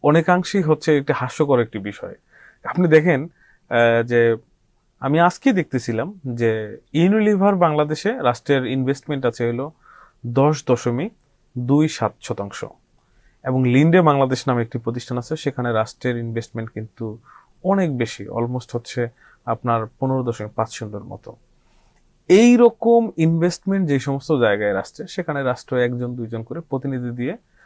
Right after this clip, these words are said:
আহ, সেই সমস্ত ব্যবসা প্রতিষ্ঠানগুলো পরিচালনা করতেছেন। রাষ্ট্র কেন যেন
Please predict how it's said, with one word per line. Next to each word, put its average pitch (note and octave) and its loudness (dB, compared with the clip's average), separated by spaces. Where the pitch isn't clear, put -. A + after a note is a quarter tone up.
আহ, A2+ -2
সেই A#2+ -2
সমস্ত A#2 -6
ব্যবসা A2+ -2
প্রতিষ্ঠানগুলো A#2 -6
পরিচালনা E3 -2
করতেছেন। - -10
রাষ্ট্র D3 2
কেন B3+ 4
যেন B3+ 4